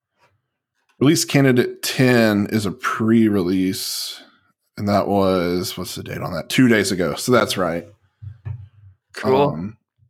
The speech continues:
Speaker 1: so for those listening who don't know what Truffle Ruby is, it's Ruby that runs on Grail, I think. That's what it's called.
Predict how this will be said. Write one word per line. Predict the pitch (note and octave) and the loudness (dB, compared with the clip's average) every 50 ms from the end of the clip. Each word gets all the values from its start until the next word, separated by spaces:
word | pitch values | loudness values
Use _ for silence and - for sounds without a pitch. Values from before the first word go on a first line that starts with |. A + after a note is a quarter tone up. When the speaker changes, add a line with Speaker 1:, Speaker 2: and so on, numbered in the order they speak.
| _ _ _ _ _ _ _ _ _ _ _ _ _ - - | _ _ _ _ _ _ _ _ _ _ _ _ _ -14 -8
Speaker 1:
so | - - - C3 B2+ B2 A#2+ A#2 | -4 0 2 4 4 6 4 4
for | A2+ - C3 | 2 0 2
those | A#2+ B2+ B2+ B2+ B2 B2 | 2 4 4 4 4 4
listening | B2+ A#2+ - C3 A#2 | 2 2 2 2 2
who | A2+ | 2
don't | A2+ A#2 F#2 F#2+ | 2 2 2 2
know | A2+ A2 G#2 | 2 2 2
what | F#2+ - | 0 -2
Truffle | - - A2 - A2+ G#2 | -2 -4 -2 -2 -2 -2
Ruby | A2 G#2+ G2 G2 F#2 G2 | 0 0 2 2 2 2
is, | G2 F#2+ F#2+ F#2 - - | 2 2 0 -2 -4 -4
it's | - G#2 G#2 G2+ D#2+ D2+ - - - - - - _ | -2 0 0 0 0 -2 -6 -6 -6 -6 -10 -6 _
Ruby | B2+ B2+ C3+ C#3+ C#3+ C#3 C3 | 2 4 4 4 4 4 4
that | B2+ A#2+ - - | 4 2 2 0
runs | A2 A2+ A2+ A2+ A2 A2 A2 A2 G#2+ G#2+ G2+ G2+ - - - - | 0 2 2 2 2 2 2 0 0 0 -2 -4 -6 -10 -8 -4
on | A2 A2+ A2 G#2+ G2+ G2+ G2+ G2+ G2+ G2+ - _ | 0 0 2 2 2 2 0 0 -2 -6 -10 _
Grail, | - - G#2 G#2 G#2 G2+ G#2+ B2+ D#3 F#3 A3+ A#3+ | -6 -2 0 0 2 2 4 4 4 4 4 4
I | B3 B3 A#3 | 4 2 0
think. | A#3 - C4 C#4+ C#4 C#4 C#4 | 2 2 2 2 2 2 -2
That's | - - - - - - - _ _ _ _ _ _ _ _ _ _ _ _ _ _ - | -6 -14 -16 -16 -18 -20 -20 _ _ _ _ _ _ _ _ _ _ _ _ _ _ -8
what | - B2+ C#3 D3+ | -4 -2 0 0
it's | D3 - - | 0 -4 -6
called. | - - D#3 D3+ D3+ D#3 D#3 D#3 C#3+ - | -4 -2 -2 0 0 0 -2 -2 -4 -6